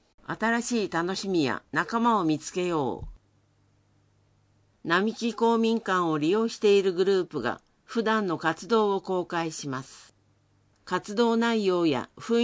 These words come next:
囲気を体験するチャンスです。公開後はグループに仲間入りすることもできます。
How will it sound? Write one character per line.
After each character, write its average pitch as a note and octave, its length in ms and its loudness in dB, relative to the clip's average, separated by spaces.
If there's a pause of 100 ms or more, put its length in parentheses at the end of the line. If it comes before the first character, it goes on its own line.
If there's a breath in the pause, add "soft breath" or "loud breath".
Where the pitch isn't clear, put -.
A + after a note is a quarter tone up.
囲 G#3 40 -2
気 F3+ 180 0
を D#3 120 0
体 G#3+ 240 -4
験 G#3+ 260 0
す G3 140 -8
る F#3+ 100 0
チ - 80 -6
ャ G3 120 -2
ン E3 60 -6
ス - 140 -14
で A2+ 140 -8
す。 - 400 -20 (600)
公 A3+ 240 4
開 A3+ 300 -2
後 A3 140 0
は D#3 280 -2
グ E3+ 180 -2
ル A#3 180 4
ー - 20 -16
プ G3+ 140 -2
に E3+ 120 4
仲 E3+ 280 0
間 A#3 160 2
入 A3+ 100 0
り A3 100 0
す A3 140 -4
る A3+ 80 -4
こ A3 140 -2
と G#3 100 -2
も F#3 120 -4
で D3+ 120 -4
き C#3+ 140 -8
ま B2+ 120 -6
す。 - 380 -20